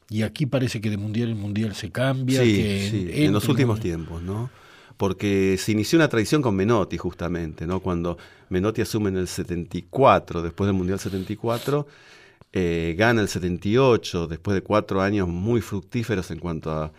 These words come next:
Speaker 2: preparación, organización, de, por prime-, se dice que por primera vez la selección nacional era tomada en serio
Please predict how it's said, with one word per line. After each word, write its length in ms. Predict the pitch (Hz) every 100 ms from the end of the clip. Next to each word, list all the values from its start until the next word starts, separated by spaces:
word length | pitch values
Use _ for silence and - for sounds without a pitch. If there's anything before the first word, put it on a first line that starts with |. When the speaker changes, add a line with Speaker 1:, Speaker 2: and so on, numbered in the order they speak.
| - _
Speaker 2:
preparación, 840 | 90 82 85 80 - - 104 98 87
organización, 1040 | 80 82 80 78 76 - 98 92 85 80
de, 160 | 76 - - - _
por 180 | - 82
prime-, 300 | 95 87 90
se 160 | - 82
dice 320 | 98 - 80
que 100 | 80
por 220 | - 80
primera 480 | - 95 92 104 92
vez 180 | 98 90
la 100 | 80
selección 800 | - 78 78 - 90 82 80 - _
nacional 560 | - 78 - 82 87 82
era 160 | 80 78
tomada 360 | 85 82 82
en 80 | 80
serio 680 | - 107 98 85 80 80